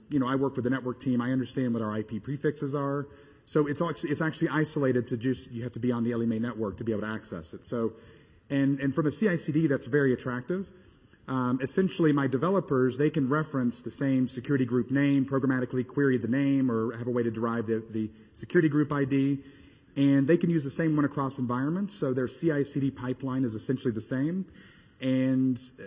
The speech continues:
basically, they, it's transparent to them, so it's not like where I'm tweaking this for production, and then that's the part that breaks, and, um, you know, nobody likes looking like a loser. So there's a lot of, um,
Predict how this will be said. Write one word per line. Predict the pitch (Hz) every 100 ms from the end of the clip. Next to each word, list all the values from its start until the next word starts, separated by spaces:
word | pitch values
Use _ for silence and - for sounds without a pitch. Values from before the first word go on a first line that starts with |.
| - _ _ _ - 117 113 117
basically, | 160 156 156
they, | 139 160
it's | 175 147 143 -
transparent | 196 180 - 165 165 147
to | 131
them, | 151 147 123 117
so | 131
it's | 123 -
not | 160
like | 147 143
where | 139
I'm |
tweaking | 117 - 156 143
this | 135 135
for | 123
production, | 123 127 143 - 127 117
and | 117
then | 117
that's | 120 113 -
the |
part | 123 117 104
that | 95
breaks, | 113 110 104 117
and, | 104 101 - - - -
um, | 113 104 101 98 101 101
you | 131
know, |
nobody | 110 117
likes | 110 101
looking | 110 107
like | 104
a | 98
loser. | 113 113 98
So | 92 131 127 127 - - - _ -
there's | 151 147
a |
lot | 156 180 170
of, | 156 135
um, | 135 131 131 131